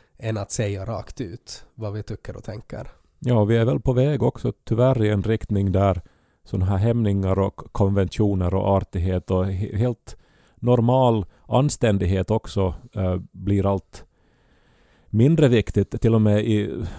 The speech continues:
Speaker 2: såna här, alltså riktigt höga sammanhang, vet du, i politiken och, och, och, och sånt.
Speaker 1: Mm.
Speaker 2: Det tummas på allt mera och vi vet inte var vi landar.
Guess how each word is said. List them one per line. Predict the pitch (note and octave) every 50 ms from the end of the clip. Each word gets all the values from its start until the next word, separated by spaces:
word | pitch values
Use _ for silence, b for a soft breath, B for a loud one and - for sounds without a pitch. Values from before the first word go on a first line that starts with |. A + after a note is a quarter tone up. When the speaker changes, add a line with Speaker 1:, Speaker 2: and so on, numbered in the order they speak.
| B B B
Speaker 2:
såna | - - A2 G2+ G2
här, | G2 A2 G#2+ G#2 G2 - C3+ B2 A2 - G#2+ F#2 B B B B B B B B B B B B B B B - B2+
alltså | A#2 A2+ - - A2+
riktigt | B2+ - - A#2 G#2+ - - -
höga | F2+ F#2+ C3 C#3+ D#3 A#2+ A2+
sammanhang, | G2+ - G#2 F#2+ F#2+ F#2 F2+ E2+ F#2 F2+ F2+ F2+
vet | F2+ F#2 F#2
du, | F#2+ G2 F#2+
i | F#2+
politiken | - - - G2 G2 G2+ - A#2 G#2+ F#2+ - - F#2+ F2 F#2
och, | F2+ F2 F2 F2 F#2 F#2
och, | - - A#2 C3 C3+ - - B2+ C3 -
och, | A#2+ B2
och | B2+ G#2 G2+
sånt. | - A2 F#2 F2 - - - - - - _ _ _ _ _ -
Speaker 1:
Mm. | B2+ B2 A#2 A#2 B2 C3 - _ _ _
Speaker 2:
Det | A2+ C3
tummas | - - C#3+ D#3 D#3+ E3 D3+ B2+ A2+ -
på | - B2 A#2 A2+ A#2 A#2
allt | A2+ A#2 A2+ - -
mera | C3 C3+ C3 G#2+ E2+ E2+ E2+ E2+ - - _ _ _ _ _
och | - G2 F#2+
vi | F#2+
vet | F#2 F2+ E2+ -
inte | G2+ F#2 F#2 G#2+
var | A2 A2+
vi | A#2 C3
landar. | C3+ D3+ C#3+ A#2+ G2 E2 - - -